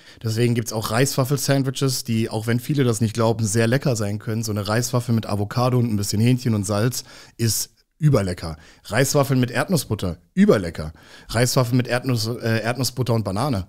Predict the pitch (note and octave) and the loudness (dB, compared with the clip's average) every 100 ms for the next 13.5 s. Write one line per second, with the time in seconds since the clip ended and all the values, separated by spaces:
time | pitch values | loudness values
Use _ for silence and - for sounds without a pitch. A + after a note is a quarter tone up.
0 | - G3+ - G2 - - - - A2+ A2+ | -8 0 2 2 -2 -16 -20 -12 -4 0
1 | A#2+ A2+ G#2 - - A#2+ B2+ D#3 E3 C3 | 4 4 2 -6 -10 -4 2 2 2 0
2 | B2 C#3 D#3+ - D3 C#3+ - C#3+ A#2 - | 2 0 0 0 2 2 4 4 4 4
3 | D3 D3+ A#2 A#2 A2 G2 A2 A2 F2+ D2 | 4 2 -2 -4 -4 -4 -6 -6 -10 -14
4 | - _ _ _ _ - E3 D#3 D3+ D3 | -18 _ _ _ _ -4 0 0 0 -2
5 | - B2+ C3 - C#3 G2+ G#2+ B2+ - C3 | -2 -2 -2 0 0 0 0 0 2 0
6 | C3+ C3 G#2 A#2 C3 - _ G#2+ B2+ C#3 | 2 2 4 4 2 0 _ -2 -2 0
7 | A#2+ A2+ C3+ - C3 B2+ B2+ D3+ E3 - | 0 0 0 0 -2 0 2 2 -2 -8
8 | _ _ _ _ - A#2 B2 C3+ B2+ B2+ | _ _ _ _ -4 2 4 4 4 4
9 | B2+ A#2+ A2+ A#2 C3+ - A#2+ B2 A#2+ A2 | 4 4 4 2 2 0 -2 0 0 -2
10 | B2+ C#3+ A#2+ B2+ A#2 A#2 C3 C#3+ D3 F#2 | 2 2 2 2 2 0 2 2 2 0
11 | B2+ A#2 A#2 A#2 G#2+ G#2+ A2 A2+ A2 A2 | -2 -2 -4 -4 -2 -2 0 -2 0 0
12 | A2+ - A#2 G2 - G#2+ G2+ F#2+ G#2 G#2 | 0 0 -2 -2 -4 -6 -6 -6 -6 -6
13 | A2 G2+ F#2+ G#2 G#2+ | -6 -6 -2 -2 -2